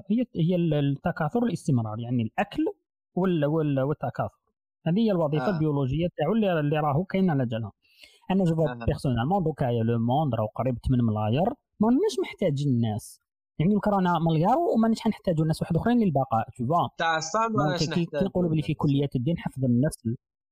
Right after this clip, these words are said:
Speaker 1: ماناش حفظ النسل خلاص، ماناش كاع نسحقوا حفظ النسل باسكو فري راهم
Speaker 2: الناس راهم
Speaker 1: محفوظين
Speaker 2: محفوظ
Speaker 1: يا أخو.
Speaker 2: بزاف،
Speaker 1: راهم محفوظ
Speaker 2: خاصنا
Speaker 1: أكثر من
Speaker 2: الناس
Speaker 1: لازم.
Speaker 2: الشباب،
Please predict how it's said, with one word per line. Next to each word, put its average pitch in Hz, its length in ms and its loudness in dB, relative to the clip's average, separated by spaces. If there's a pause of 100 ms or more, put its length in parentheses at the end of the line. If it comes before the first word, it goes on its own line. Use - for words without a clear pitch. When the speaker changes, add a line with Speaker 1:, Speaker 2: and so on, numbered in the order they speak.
(720)
Speaker 1:
ماناش 269 560 2
حفظ 190 220 0
النسل 202 320 2
خلاص، - 340 0
ماناش 185 200 2
كاع 262 160 0
نسحقوا - 340 -4
حفظ 151 200 -2
النسل 165 280 0
باسكو - 240 -2
فري 110 320 0
راهم 233 100 0
Speaker 2:
الناس 214 180 0
راهم 214 200 -2
Speaker 1:
محفوظين 208 300 -4
Speaker 2:
محفوظ 151 220 -4
Speaker 1:
يا - 60 -2
أخو. - 100 -8
Speaker 2:
بزاف، 170 400 -2
Speaker 1:
راهم 165 100 0
محفوظ - 240 -2
Speaker 2:
خاصنا 175 180 -4
Speaker 1:
أكثر 196 100 0
من 240 40 0
Speaker 2:
الناس 190 160 0
Speaker 1:
لازم. 127 220 0
Speaker 2:
الشباب، 131 360 -2